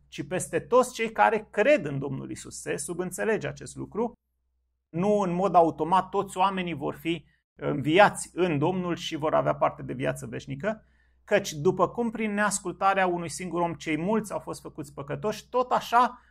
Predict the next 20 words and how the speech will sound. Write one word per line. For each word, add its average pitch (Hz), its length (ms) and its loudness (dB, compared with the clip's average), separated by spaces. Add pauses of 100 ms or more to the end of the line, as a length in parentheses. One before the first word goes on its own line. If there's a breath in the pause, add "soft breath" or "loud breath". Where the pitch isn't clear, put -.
(200 loud breath)
prin 214 260 0
ascultarea 185 640 0
unui 165 180 -4
singur 156 360 -6
om, 160 300 2
cei 139 200 -6
mulți 143 340 -2
vor 139 180 -4
fi 143 140 -8
făcuți 139 580 -10 (320)
neprihăniți. 139 960 -4
Și - 120 -20
aici 160 180 -2
e 165 60 -8
clar 151 500 0
vorba 147 540 4
de 180 340 0
cei 156 240 -8
care 135 340 -4
cred. 208 360 0